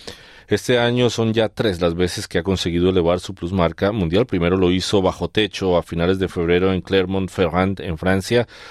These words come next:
con seis coma veintiocho metros y más recientemente lo había logrado al aire libre, volando por encima de seis veintinueve metros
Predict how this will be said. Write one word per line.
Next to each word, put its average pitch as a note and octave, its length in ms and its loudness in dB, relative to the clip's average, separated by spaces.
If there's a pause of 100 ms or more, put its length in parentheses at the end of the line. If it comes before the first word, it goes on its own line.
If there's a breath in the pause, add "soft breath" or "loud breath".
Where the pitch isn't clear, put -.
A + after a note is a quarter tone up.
(180 loud breath)
con E2+ 200 -2
seis - 180 0
coma G#2+ 220 2
veintiocho G#2 440 0
metros A#2 460 0
y F#2 40 -6
más F#2 220 2
recientemente G2 640 -2
lo G#2+ 60 2
había F2+ 160 2
logrado F2+ 340 4
al F#2 80 2
aire F2+ 200 2
libre, F2+ 380 2 (400 loud breath)
volando F#2 300 2
por F#2+ 140 0
encima F#2+ 520 2
de F2 200 0
seis F2 360 -2
veintinueve E2 520 0
metros E2+ 500 -2